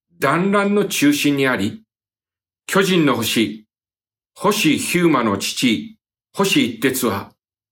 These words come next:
何度もこのちゃぶ台を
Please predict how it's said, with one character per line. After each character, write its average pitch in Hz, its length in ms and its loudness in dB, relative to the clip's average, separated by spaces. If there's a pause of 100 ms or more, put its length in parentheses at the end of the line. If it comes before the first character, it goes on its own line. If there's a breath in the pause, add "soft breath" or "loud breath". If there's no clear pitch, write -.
(140)
何 156 440 2
度 202 100 2
も 104 320 -2 (600)
こ - 120 -2
の 117 80 0
ち 113 140 -4
ゃ 107 40 -2
ぶ 104 120 -2
台 104 240 2
を 196 260 -4